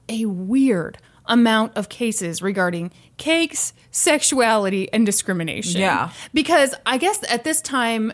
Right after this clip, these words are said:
Speaker 1: same-sex marriages were becoming more popular. So all of a sudden this, and, you know, ugh, one such case had actually taken place in Colorado.
Speaker 2: Mm-hmm.
Speaker 1: So while they're at it, this appellate court was like, "Hey, we're gonna take a minute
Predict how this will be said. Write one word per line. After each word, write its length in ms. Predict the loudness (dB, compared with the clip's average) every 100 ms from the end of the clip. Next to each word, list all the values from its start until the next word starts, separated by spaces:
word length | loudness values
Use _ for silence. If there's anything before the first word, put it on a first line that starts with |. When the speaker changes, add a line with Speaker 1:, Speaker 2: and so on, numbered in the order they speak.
| -6
Speaker 1:
same-sex 520 | -2 0 2 0 -2 -2
marriages 420 | -2 -2 -4 -4
were 80 | -6
becoming 540 | -6 -8 -6 -4 -6 -8
more 260 | -4 -4 -2
popular. 460 | -2 -2 -2 -6
So 180 | -4 -2
all 160 | -2 -2
of 80 |
a 40 | -2
sudden 260 | -2 -2
this, 200 | -2 -4 -10 -6
and, 200 | -2 0
you 60 | -2
know, 120 | -6 -10
ugh, 220 | -10 -10 -10 -20 _ _ _
one 360 | -4 2 2 2
such 320 | 0 -2 -4
case 520 | -10 -12 -10 -10 -12 _
had 200 | -8 -6
actually 460 | -4 -6 -6 -6 -6
taken 420 | -8 -8 -6 -6
place 420 | -6 -8 -8 -10 -10
in 220 | -4 -4
Colorado. 640 | -4 -4 -4 -4 -8 -10 -6
Speaker 2:
Mm-hmm. 300 | -6 -4 -6 -8 _ _ _ _ _ _ -18
Speaker 1:
So 200 | -4 0
while 260 | 4 4 2
they're 200 | 2 2
at 160 | 0 -2
it, 100 | -8
this 220 | -6 -4
appellate 380 | -4 -6 -6 -6
court 200 | -6 -8
was 120 | -6
like, 180 | -6 -8
"Hey, 220 | -8 -8
we're 200 | -4 -2
gonna 180 | 0 -2
take 220 | -2 -4
a 40 | 0
minute 380 | 0 0 -6